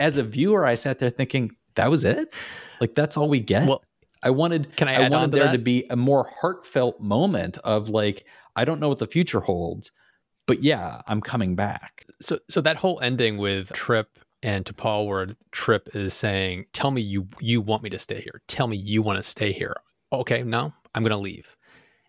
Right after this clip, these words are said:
Speaker 2: And then she says, "Trip, I want you to stay here." She kisses him. And he says, "Well, guess what? Three days ago, I put in for a transfer to come back."
Speaker 1: Mm-hmm.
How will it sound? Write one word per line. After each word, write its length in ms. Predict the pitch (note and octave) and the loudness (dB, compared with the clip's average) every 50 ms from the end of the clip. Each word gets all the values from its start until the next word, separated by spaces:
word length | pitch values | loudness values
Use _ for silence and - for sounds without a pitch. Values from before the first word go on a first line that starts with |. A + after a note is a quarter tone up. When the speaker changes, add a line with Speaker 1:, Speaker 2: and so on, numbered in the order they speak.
| _ | _
Speaker 2:
And 100 | - G#2+ | -2 0
then 80 | A2 B2 | 0 0
she 140 | - - A#2 | 0 -2 -2
says, 240 | - A2+ G2+ - - | 0 -2 -2 -4 -8
"Trip, 220 | - - C3 - - | -4 -2 -2 -2 -2
I 40 | G2 | -4
want 180 | G2 G#2 A#2+ | -6 -6 -6
you 60 | G#2+ | -6
to 60 | F#2+ - | -6 -4
stay 200 | - C#3+ D3 B2 | -2 -2 -2 0
here." 240 | B2+ C3 B2+ B2 | 0 0 -2 -2
She 140 | - - - | -4 -6 -10
kisses 280 | - - C3 A#2 A#2+ G#2 | -6 -2 0 0 2 2
him. 360 | - A#2 A2 G#2+ G#2 G2+ G2 - _ _ _ _ _ - | 0 0 0 -2 -2 -4 -6 -8 _ _ _ _ _ -18
And 80 | - - | -10 -6
he 100 | - A2+ | -4 -2
says, 300 | - - A2+ G#2 G2 - - _ _ _ _ _ _ _ | 0 0 0 0 -2 -4 -10 _ _ _ _ _ _ _
"Well, 320 | - G#2+ G#2+ G#2+ G#2 - _ _ - - - - - - | -4 -2 -2 -2 -4 -8 _ _ -8 -8 -8 -10 -2 0
guess 200 | - G#2 - - | 0 0 0 0
what? 280 | A#2+ A2+ F2+ - - | -2 -2 -2 -4 -8
Three 200 | - - - B2 A2+ | -10 -4 -2 -2 0
days 220 | G#2+ G#2 G2+ - | 0 -2 -2 -4
ago, 200 | - G#2 F#2+ F2+ | -4 -4 -4 -4
I 80 | F2+ F2+ | -6 -6
put 180 | - - - | -6 -6 -4
in 140 | G2+ G2 F#2+ | -4 -4 -6
for 140 | - - G2+ | -6 -6 -6
a 40 | - | -4
transfer 380 | - - G#2+ G2 F#2+ - - | -2 -2 -2 -2 -4 -4 -6
to 80 | F#2 - | -6 -6
come 180 | - - G2 F2 | -6 -6 -6 -6
back." 400 | - F#2+ E2 - - - - _ _ _ _ _ _ - | -6 -6 -6 -8 -10 -14 -20 _ _ _ _ _ _ -10
Speaker 1:
Mm-hmm. 240 | C3 G2 F2 F2+ D#2+ | -8 -6 -4 -6 -6